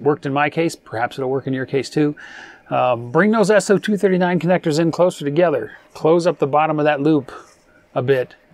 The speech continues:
um, and, uh, see the difference on, on your match. And if you can make that coupling loop mobile so you can adjust it, uh, you can get that little extra, that little extra bit, uh, out of your antenna and that better match.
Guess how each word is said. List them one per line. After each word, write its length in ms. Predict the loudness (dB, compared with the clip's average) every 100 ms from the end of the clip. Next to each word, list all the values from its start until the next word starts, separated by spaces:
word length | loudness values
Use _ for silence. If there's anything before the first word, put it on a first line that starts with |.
| _ _ _ -6
um, 540 | -2 0 0 -6 -12 -16 -10
and, 340 | -8 -6 -4
uh, 140 | -4 -4
see 240 | -2 0
the 100 | 2
difference 460 | 0 -2 -8 -12 -12
on, 380 | -10 -8 -8 -8
on 140 | -8
your 100 | -6
match. 560 | -4 -4 -4 -8 -14 -16 _ _ _ _ _
And 120 | -4 -2
if 100 | 0
you 80 |
can 140 | 0 2
make 180 | 0 0
that 180 | -4
coupling 400 | -2 -2 -2 -2
loop 200 | 0 -2
mobile 440 | 0 0 0 -4 -8
so 200 | -4 -2
you 120 | -2
can 440 | -2 -8 -10 -14 -20 _ -6
adjust 400 | 0 0 -2 -6
it, 120 | -8 _ _ _ _ _ _ -12
uh, 120 | -6
you 180 | 0 0
can 120 | 0
get 200 | -2 0
that 180 | 0 0
little 240 | 2 4 2
extra, 400 | 0 -2 -4 -4 _ _ -6
that 120 | -4
little 280 | 0 2 2
extra 280 | 2 0 -4
bit, 320 | 0 0 -2 _ _ _ _ _ _ _ _
uh, 60 | -4
out 320 | -2 0 0
of 60 | 0
your 180 | -4
antenna 540 | -6 -6 -4 -2 -4 -8
and 160 | -12 -10
that 180 | -6
better 220 | -2 0 -2
match. 500 | -6 -8 -10 -16